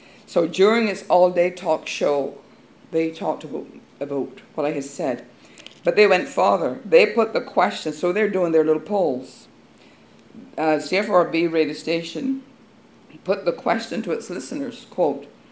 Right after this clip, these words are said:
"When you were growing up, which parent was more abusive? Your mother or your father?"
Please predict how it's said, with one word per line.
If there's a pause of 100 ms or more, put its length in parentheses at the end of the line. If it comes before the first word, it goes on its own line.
(180)
"When
you
were
growing
up,
which
parent
was
more
abusive? (2000)
Your
mother
or
your
father?"